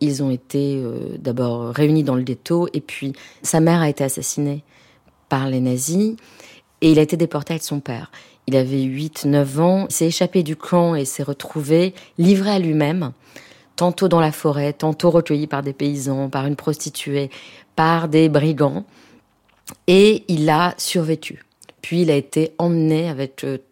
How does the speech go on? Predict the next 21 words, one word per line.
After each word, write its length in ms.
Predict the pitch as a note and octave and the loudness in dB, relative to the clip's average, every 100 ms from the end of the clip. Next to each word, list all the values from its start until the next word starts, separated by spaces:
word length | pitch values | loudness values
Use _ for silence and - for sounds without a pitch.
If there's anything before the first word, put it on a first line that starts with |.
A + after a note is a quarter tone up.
| _ _ _ - | _ _ _ -6
tant 160 | C#3 C3+ | -2 -2
d'autres 460 | C#3+ - D3 C3+ | -2 -6 -10 -8
orphelins 480 | C#3 - B2 B2 D#3+ - - - - _ - | -8 -6 -4 -4 -6 -14 -20 -20 -20 _ -4
dans 200 | C3 F3+ | 2 2
ce 80 | - | 4
qui 100 | E3+ | 4
allait 120 | D#3 | 4
devenir 340 | D#3 D3+ D3 | 2 2 0
Israël, 540 | C#3 - - B2+ D#3+ F#3+ _ _ - | -2 -8 -8 -8 -8 -12 _ _ -12
euh, 80 | |
en 100 | C3 | -8
mille 140 | C3 C#3+ | -4 -2
neuf 140 | C3+ | -4
cent 140 | - C#3+ | -6 -8
quarante-huit. 640 | C3 B2+ B2 - D3 - _ _ _ _ - | -8 -10 -12 -14 -16 -18 _ _ _ _ -2
Et 60 | |
là, 320 | B2+ C#3 E3 - _ _ _ _ _ _ _ - | 0 0 -2 -8 _ _ _ _ _ _ _ -12
c'est 160 | - | -6
en 80 | B2+ | -4
cherchant, 680 | - D3 - - C#3+ D3 C#3 | -2 -4 -4 -4 -4 -4 -4
euh, 180 | A#2+ | -6